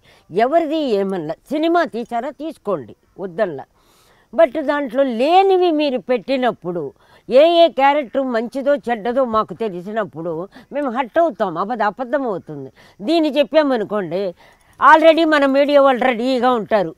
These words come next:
ఎప్పుడు ఏది గెలుకుదామా, ఏది పెడదామా అని.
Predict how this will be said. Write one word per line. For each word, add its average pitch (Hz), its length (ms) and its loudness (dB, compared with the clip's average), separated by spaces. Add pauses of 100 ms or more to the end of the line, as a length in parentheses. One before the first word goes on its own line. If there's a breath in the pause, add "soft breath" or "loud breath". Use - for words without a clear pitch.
(360 soft breath)
ఎప్పుడు 262 300 0
ఏది 269 260 4
గెలుకుదామా, 254 600 2
ఏది 247 280 0
పెడదామా 202 520 -4
అని. 170 220 -8